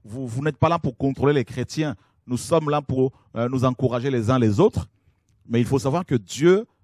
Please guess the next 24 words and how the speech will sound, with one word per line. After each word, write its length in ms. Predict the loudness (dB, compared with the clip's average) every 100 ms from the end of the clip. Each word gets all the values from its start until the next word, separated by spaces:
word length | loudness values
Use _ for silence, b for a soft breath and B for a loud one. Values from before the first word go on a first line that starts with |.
| _ _
appelle 360 | -6 0 -2 -2 _
qui 200 | -4 -4
il 80 |
veut, 280 | -2 0 0 -4 _ _ _ 0
il 160 | 4
envoie 260 | 4 4 2
qui 240 | 2 0
il 100 | 2
veut, 280 | 2 2 2 0 _ _
il 100 | -2
se 160 | 4 4
sert 320 | 4 2 2
de 80 | 0
qui 380 | -2 0 -2 -2
il 180 | -4 -2
veut. 280 | 12 12 12 _ _ _ -4
Et 120 | -2
nous 120 | 0
n'avons 280 | 0 2 0
pas 200 | 2 2
de 100 | 2
compte 480 | 0 0 0 -4 -18 _ _
à 320 | 4 4 4 -2 -4
lui, 340 | 4 4 4